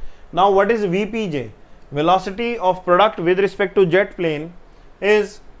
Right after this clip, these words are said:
minus fifteen hundred equal to velocity of plane,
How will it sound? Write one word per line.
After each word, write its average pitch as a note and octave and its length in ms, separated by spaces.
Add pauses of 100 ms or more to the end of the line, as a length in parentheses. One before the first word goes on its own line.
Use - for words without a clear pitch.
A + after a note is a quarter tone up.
(240)
minus F#3 560
fifteen A3+ 400
hundred G#3+ 580 (520)
equal F3+ 360
to D3 220
velocity G3 520
of F#3+ 340
plane, G#3 280